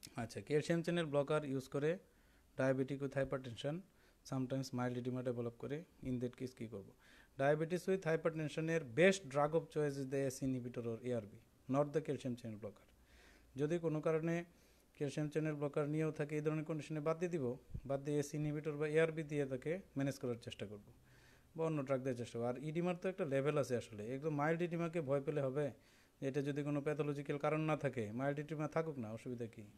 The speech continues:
মাইল্ড ইডিমা মাঝে মাঝে হয়, চলে যায়, তাতে না তো ভয়ের কিছু নাই, কন্টিনিউ করবে।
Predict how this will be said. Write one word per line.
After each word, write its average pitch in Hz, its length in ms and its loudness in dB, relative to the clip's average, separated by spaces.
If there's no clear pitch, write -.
মাইল্ড 127 200 0
ইডিমা 127 220 -2
মাঝে 127 220 -2
মাঝে 120 160 -4
হয়, 120 160 -2
চলে 123 240 -4
যায়, 117 140 -2
তাতে 123 260 -4
না 127 140 -4
তো 123 140 -10
ভয়ের 135 220 2
কিছু 131 200 -6
নাই, 101 220 -8
কন্টিনিউ 139 360 -2
করবে। 107 240 -10